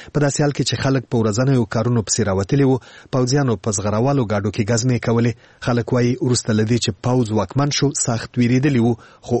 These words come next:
اوس دوی د امنیت ستاینه کوي. ځینو ورځپاڼو په خپلو سرلیکونو کې لیکلي دي چې د موګابې دوره نوره نو پای ته رسېدلې او د یوې ورځپاڼې سرلیک د نوي عصر سباوون وو او بلې یوې لیکلي وو چې موګابې به د اووه دېرش کلنې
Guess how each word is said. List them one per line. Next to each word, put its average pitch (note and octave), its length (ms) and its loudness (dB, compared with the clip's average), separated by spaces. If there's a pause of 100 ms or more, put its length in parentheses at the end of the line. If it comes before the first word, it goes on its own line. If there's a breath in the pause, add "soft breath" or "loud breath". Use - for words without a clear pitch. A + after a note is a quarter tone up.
اوس D3 140 4 (120)
دوی A#2+ 160 4
د A#2+ 220 -2
امنیت G2+ 400 -2 (120)
ستاینه B2 380 2
کوي. B2+ 200 2 (460 loud breath)
ځینو D#3 180 4
ورځپاڼو C3+ 480 -2
په - 100 -12
خپلو B2+ 280 2
سرلیکونو A2+ 500 0
کې A2 200 -2
لیکلي C3 320 0
دي B2+ 140 0
چې C3 80 4 (360 loud breath)
د A#2 160 2
موګابې G#2+ 440 0
دوره G#2+ 300 0
نوره A#2 240 0
نو B2 60 2 (100)
پای B2+ 120 2
ته A#2+ 200 -2
رسېدلې A#2+ 460 0 (340 loud breath)
او A2+ 100 0
د G#2+ 160 -2
یوې C#3+ 200 4
ورځپاڼې A#2 420 -2 (100)
سرلیک A#2 360 -2 (320 soft breath)
د C3 140 2
نوي D3 220 4
عصر A#2+ 340 -2
سباوون B2+ 460 2
وو A2+ 180 0 (440)
او A2 140 2
بلې C3+ 300 2
یوې G#2+ 220 2
لیکلي C#3 260 0
وو C3 100 4
چې C3 160 0 (400 loud breath)
موګابې B2+ 400 2
به C3 80 0 (140)
د - 20 2 (200)
اووه A#2+ 160 2
دېرش A2+ 260 0 (120)
کلنې C3 280 2